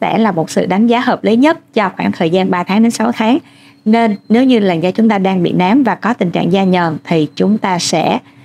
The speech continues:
có routine như sau. Đầu tiên á, là đối với làn da nhờn là một làn da mà các bạn phải cần uống nước nhiều nè, bổ sung thêm kẽm nè, ăn nhiều rau để cho cái lượng kẽm ở trong cơ thể của chúng ta nó tốt hơn và da chúng ta nó có thể tự điều chỉnh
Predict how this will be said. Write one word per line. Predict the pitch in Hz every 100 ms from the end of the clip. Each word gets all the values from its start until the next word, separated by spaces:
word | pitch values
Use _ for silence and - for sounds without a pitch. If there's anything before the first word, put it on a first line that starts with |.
| - - _ _ _ - _ -
có | 202
routine | 247 190 208 185
như | 196
sau. | 190 214 196 - _ - -
Đầu | 190 190
tiên | 233 233 233
á, | 277 311 - -
là | 175
đối | 170 226
với | 277
làn | 247 175
da | 196
nhờn | 196 185 165
là | 170
một | 160 160
làn | 165 160
da | 190
mà | 185
các | 160 214
bạn | 170
phải | 185
cần | 190 196
uống | 165 220 254
nước | 285 285
nhiều | 220 175
nè, | 175 165 - - -
bổ | 190
sung | 196 220 208
thêm | 202 190
kẽm | 190 113 214
nè, | 254 185
ăn | 196 202
nhiều | 180 165
rau | 202 202 190
để | 196 135 254
cho | - 233 220 208 - - - _
cái | 254 269
lượng | 269 185 151 165
kẽm | 185 151 262
ở |
trong | 254 233
cơ | 196 202
thể | 185
của | 220 202
chúng | 226 220
ta | 226 196
nó | 220
tốt | 233 277 277
hơn | 233 208 196
và | 165
da | 143 185
chúng | 226
ta | 220
nó | 196 220
có | 262
thể | - - -
tự | 135 147
điều | 180 160
chỉnh | - 143